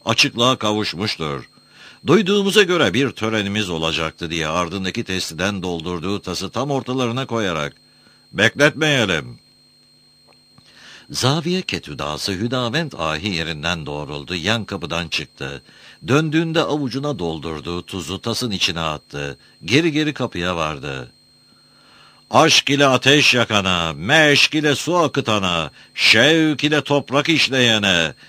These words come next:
zevk ile havayı kullanana merhaba." Daha Hüddavent ahi selama başlarken kapılar açıldı.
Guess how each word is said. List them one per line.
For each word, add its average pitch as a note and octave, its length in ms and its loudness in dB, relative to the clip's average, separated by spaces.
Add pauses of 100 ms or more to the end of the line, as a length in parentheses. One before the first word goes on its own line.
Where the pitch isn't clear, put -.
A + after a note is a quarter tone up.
(120)
zevk C3+ 580 2
ile D3 140 2
havayı C3+ 520 2
kullanana B2 640 0
merhaba." G2 960 2 (1200)
Daha F#3 300 6
Hüddavent E3 680 -2
ahi D2 260 -4
selama G2+ 540 -6
başlarken D2 540 -6
kapılar D2 380 -10
açıldı. C#2 600 -8